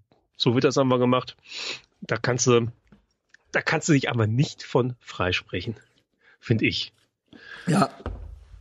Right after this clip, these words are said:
Speaker 2: Ähm,
Speaker 1: Hm?
Speaker 2: es, es ist halt absolut krass.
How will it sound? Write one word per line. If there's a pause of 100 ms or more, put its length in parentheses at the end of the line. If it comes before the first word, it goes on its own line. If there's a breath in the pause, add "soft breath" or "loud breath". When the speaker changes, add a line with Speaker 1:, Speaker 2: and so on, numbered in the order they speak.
Speaker 2:
Ähm,
Speaker 1:
Hm? (1500)
Speaker 2:
es, (180)
es
ist
halt
absolut
krass.